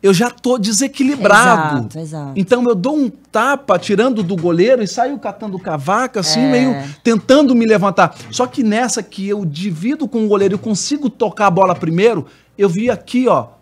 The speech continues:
Speaker 1: do lado, eu
Speaker 2: Uma
Speaker 1: não
Speaker 2: camisa branca.
Speaker 1: uma, exatamente, essa foi a visão. A minha visão foi essa, não foi o companheiro em si. Eu vi uma camisa branca. Então, nesse momento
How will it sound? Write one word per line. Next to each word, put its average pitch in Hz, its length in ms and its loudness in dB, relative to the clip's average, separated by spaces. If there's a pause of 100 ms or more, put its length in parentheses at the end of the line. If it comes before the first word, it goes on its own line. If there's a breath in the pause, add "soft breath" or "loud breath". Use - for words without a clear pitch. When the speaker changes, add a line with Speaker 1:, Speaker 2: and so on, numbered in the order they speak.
Speaker 1:
do 151 200 -4
lado, 196 480 2
eu 202 100 6
Speaker 2:
Uma 214 60 6
Speaker 1:
não 233 100 4
Speaker 2:
camisa 185 340 2
branca. 175 320 4
Speaker 1:
uma, 208 260 2
exatamente, 196 760 0
essa 240 300 0
foi 240 180 2
a 226 40 2
visão. 180 440 0 (560 soft breath)
A 175 120 -2
minha 214 220 4
visão 214 360 -2
foi 240 240 -2
essa, 185 320 2
não 190 220 2
foi 233 280 2
o 233 80 0
companheiro 180 600 0
em 180 60 0
si. 208 260 -4 (380 loud breath)
Eu 214 120 4
vi 214 180 0
uma 277 160 2
camisa 240 460 4
branca. 220 540 0 (140)
Então, 233 340 2
nesse 262 320 2
momento 208 600 2